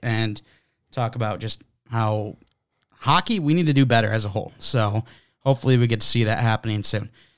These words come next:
Uh, let's talk about the trade next, Chase. We've got Logan Brown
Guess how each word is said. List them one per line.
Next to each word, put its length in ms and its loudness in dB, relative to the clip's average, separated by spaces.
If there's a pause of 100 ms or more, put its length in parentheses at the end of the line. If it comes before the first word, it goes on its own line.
(120)
Uh, 140 4
let's 160 0
talk 180 4
about 140 4
the 80 2
trade 260 4
next, 340 2
Chase. 440 2
We've 200 2
got 280 4
Logan 460 4
Brown 680 4